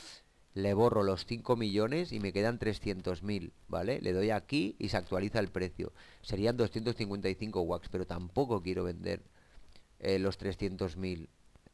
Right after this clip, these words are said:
Cien mil a este precio, ochenta y cuatro wax, pues bueno, no es, no es la mejor decisión, pero, pero bueno, para que lo veáis. De hecho, no. De hecho,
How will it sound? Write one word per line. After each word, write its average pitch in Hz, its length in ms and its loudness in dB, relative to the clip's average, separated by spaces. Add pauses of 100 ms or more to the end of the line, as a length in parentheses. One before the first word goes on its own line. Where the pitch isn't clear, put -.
(1800)
Cien 101 340 2
mil 135 260 2
a 110 60 4
este 117 240 -2
precio, 131 400 0
ochenta 92 320 -4
y 92 80 -4
cuatro 120 340 4
wax, 117 400 8 (460)
pues 90 240 2
bueno, 90 480 4 (320)
no 90 280 -2
es, 98 200 0
no 98 240 0
es 98 200 -2
la 95 140 0
mejor 95 340 0
decisión, 127 840 2 (500)
pero, 90 720 2
pero 92 220 2
bueno, 90 400 -2
para 92 200 -2
que 95 80 -4
lo 95 120 2
veáis. 98 420 2
De 107 100 2
hecho, 117 280 0
no. 92 240 -4 (480)
De 101 100 -2
hecho, 113 400 0